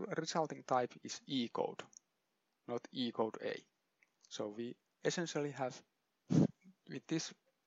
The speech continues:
constructor, we can wrap suitable types. Resulting type will be E code, so we have lost, lost the type information there. We know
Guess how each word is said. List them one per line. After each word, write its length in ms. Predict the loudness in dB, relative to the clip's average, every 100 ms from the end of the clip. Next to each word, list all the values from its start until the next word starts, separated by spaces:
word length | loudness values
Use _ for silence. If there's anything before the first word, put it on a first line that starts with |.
| _ _ _ _ _ _
constructor, 560 | -2 0 2 2 2 -4 -4
we 100 | -6
can 180 | -6 -6 4
wrap 240 | 4 4 -4 _ _ -20 _ _ _ _ _ _ -20 _ -2
suitable 480 | 2 4 4 2
types. 500 | -4 -2 0 -2 -6 -10 -20 _ _ _ _ _ _ _ _ _ _ _ _ _ _ _ _ 4
Resulting 400 | 4 6 2 0
type 240 | 2 2 2
will 100 | -4 -6
be 120 | -8
E 180 | -2 -2
code, 300 | 2 2 2 -4
so 160 | -4 -2
we 140 | 0
have 200 | -2 0
lost, 320 | 4 4 2 -10 _ _ _ _ -20 -20 -20 _ _ _ _ _ 4
lost 240 | 6 6 4
the 160 | 2 2 0 4
type 220 | 4 4
information 600 | -4 -8 -8 -6 -6 -8 -12
there. 180 | -12 -14 _ _ _ _ _ _ _ -20 -20 _ _ _ _ _ _ _ _ _
We 140 | 2 6
know 260 | 6 6